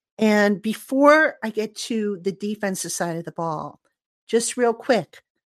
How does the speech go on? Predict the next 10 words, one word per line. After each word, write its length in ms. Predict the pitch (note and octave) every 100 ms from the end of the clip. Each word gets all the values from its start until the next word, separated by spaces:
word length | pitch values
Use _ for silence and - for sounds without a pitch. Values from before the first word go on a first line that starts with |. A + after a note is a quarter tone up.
| _ _
on 260 | G3 G3 G3
tomorrow's 960 | - G#3 G3 G#3 A#3 B3+ A3 F#3 E3+ -
Locked 260 | F3 F3 -
On 160 | F3+
Giants 400 | E3+ F3 E3+ D#3+
podcast, 800 | - F3 D#3+ E3 D3+ D3+ - - _ _ _ _ _ -
I 360 | F#3 F3+ F#3+
am 200 | - F#3+ -
speaking 560 | - - A3+ A3 G#3
with 260 | G3 G3 F#3+